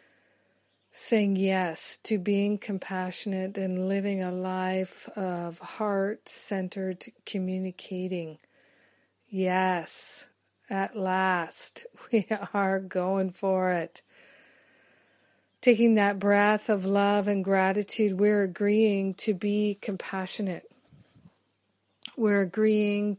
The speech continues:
to recognize that love and compassion are everything. Love is our healer. Love is our true identity. Love is everything. Compassion is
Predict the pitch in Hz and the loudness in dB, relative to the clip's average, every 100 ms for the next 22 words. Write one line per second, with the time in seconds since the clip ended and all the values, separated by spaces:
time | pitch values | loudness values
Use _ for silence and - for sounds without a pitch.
0 | - 226 202 190 196 202 196 214 202 190 | -4 -2 -2 0 0 0 -2 -4 -2 -2
1 | 190 190 196 - - 180 170 - - - | -2 -2 -2 -4 -4 -6 -6 -12 -20 -20
2 | - - - 208 208 202 208 202 196 185 | -20 -16 0 4 6 6 4 2 0 -2
3 | - 190 - 202 202 190 - 208 196 190 | -6 -8 -6 -4 -2 -2 -2 -2 0 -2
4 | 208 - 190 180 180 180 180 175 _ _ | -4 -6 -4 -2 -2 -4 -4 -8 _ _
5 | _ _ - 208 180 185 - 180 160 165 | _ _ 0 2 2 -2 -4 -10 -10 -12
6 | _ _ _ _ _ _ _ _ _ 202 | _ _ _ _ _ _ _ _ _ 4
7 | 208 202 190 202 180 - 208 202 214 226 | 6 4 2 2 0 0 0 0 -2 -6
8 | _ _ 208 196 185 175 185 180 - - | _ _ 0 0 0 0 0 -2 -4 0
9 | 202 185 180 190 185 208 - 220 220 233 | 0 0 -2 -6 -6 -8 -4 -2 -2 -4
10 | - - 196 190 180 - - 202 185 185 | -8 -2 0 0 -2 -6 -4 -4 -2 -4
11 | - 180 165 175 - - _ - 214 - | -6 -8 -8 -14 -20 -20 _ -2 -2 -2
12 | 220 208 202 - 214 208 208 - - - | -2 -2 0 0 2 0 -2 -6 -20 -20
13 | - _ _ 220 202 196 196 196 - | -20 _ _ 6 6 6 4 2 -4